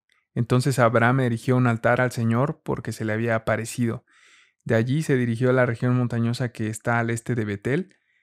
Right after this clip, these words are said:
donde armó su campamento, teniendo a Betel al oeste y a Jai al este. También en ese lugar erigió un altar al Señor e invocó su nombre. Después Abraham siguió su viaje por etapas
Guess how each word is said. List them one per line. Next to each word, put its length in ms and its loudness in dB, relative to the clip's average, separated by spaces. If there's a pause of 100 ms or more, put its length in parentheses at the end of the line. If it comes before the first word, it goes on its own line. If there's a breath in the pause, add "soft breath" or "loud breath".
(320)
donde 360 0
armó 320 2
su 140 -4
campamento, 720 0 (140)
teniendo 460 0
a 40 0
Betel 380 -4
al 120 0
oeste 560 -4
y 180 -6
a 140 -6
Jai 400 0
al 180 -6
este. 360 -8 (540 soft breath)
También 320 4
en 120 4
ese 180 0
lugar 320 2
erigió 380 0
un 120 2
altar 580 0
al 200 -6
Señor 440 0
e 80 -4
invocó 460 -2
su 160 -4
nombre. 440 -2 (440 soft breath)
Después 480 -4
Abraham 420 0
siguió 300 -2
su 140 -6
viaje 300 -2
por 200 -4
etapas 640 -2